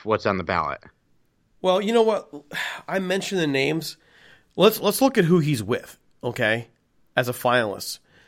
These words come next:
Speaker 2: Steve
Speaker 1: Right,
Speaker 2: Atwater.
Speaker 1: so, yep.
Speaker 2: L-, let me name it. I'll, I'll give you the years they played. Steve Atwater, safety, Denver Broncos from nineteen eighty-nine to nineteen ninety-eight, also nineteen ninety-nine with the Jets.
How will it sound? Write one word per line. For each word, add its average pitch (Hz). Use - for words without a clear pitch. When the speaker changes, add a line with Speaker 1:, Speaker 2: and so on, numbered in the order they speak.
Speaker 2:
Steve -
Speaker 1:
Right, 180
Speaker 2:
Atwater. 151
Speaker 1:
so, 143
yep. 107
Speaker 2:
L-, 165
let 170
me 202
name 175
it. 170
I'll, 143
I'll 135
give 151
you 147
the 143
years 135
they 135
played. 120
Steve 170
Atwater, 156
safety, 151
Denver 143
Broncos 135
from 120
nineteen 123
eighty-nine 120
to 117
nineteen 113
ninety-eight, 110
also 110
nineteen 107
ninety-nine 104
with 104
the 98
Jets. 110